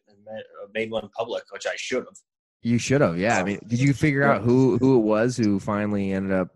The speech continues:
Speaker 2: ruining it for you guys and not taking home the whole entire championship? So to give everyone context, there was a
Speaker 1: <laughs>
Speaker 2: inside joke me and Andrew had on, you know, a bracket, 'cause there's no basketball right now, on who the last county in Indiana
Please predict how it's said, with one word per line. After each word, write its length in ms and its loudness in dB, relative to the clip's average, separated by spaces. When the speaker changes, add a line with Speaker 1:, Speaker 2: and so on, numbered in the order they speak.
Speaker 2:
ruining 380 -2
it 100 -10
for 100 -8
you 80 -6
guys 300 -4
and 80 -6
not 240 -6
taking 220 -8
home 200 -4
the 80 -6
whole 180 -6
entire 340 -8
championship? 580 -8
So 120 0
to 60 -2
give 140 2
everyone 180 2
context, 580 -4
there 100 0
was 140 2
a 200 -6
Speaker 1:
<laughs> 160 -20
Speaker 2:
inside 380 0
joke 260 0
me 100 -6
and 100 -6
Andrew 200 -6
had 260 -6
on, 400 -14
you 80 -20
know, 320 -20
a 60 -20
bracket, 600 -14
'cause 120 -20
there's 180 -20
no 120 -10
basketball 580 -12
right 200 -12
now, 280 -12
on 100 -14
who 220 -10
the 100 -12
last 400 -10
county 380 -8
in 60 -10
Indiana 420 -10